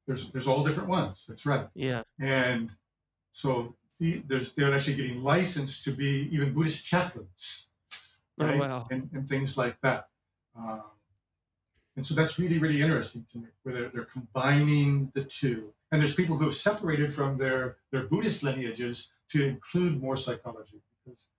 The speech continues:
Speaker 2: Mm.
Speaker 1: Buddhism is kind of related, but it's not the same.
Speaker 2: Right. And I think that's something that, you know, the more and more I practice and learn and talk with the other practitioners,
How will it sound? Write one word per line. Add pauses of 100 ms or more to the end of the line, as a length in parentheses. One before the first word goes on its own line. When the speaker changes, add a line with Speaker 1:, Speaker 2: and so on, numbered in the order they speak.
(180)
Speaker 2:
Mm.
Speaker 1:
Buddhism
is
kind
of (160)
related, (120)
but
it's
not (120)
the
same. (720)
Speaker 2:
Right. (140)
And
I
think (100)
that's
something
that, (160)
you
know,
the
more
and
more
I (180)
practice
and
learn
and
talk
with
the
other
practitioners,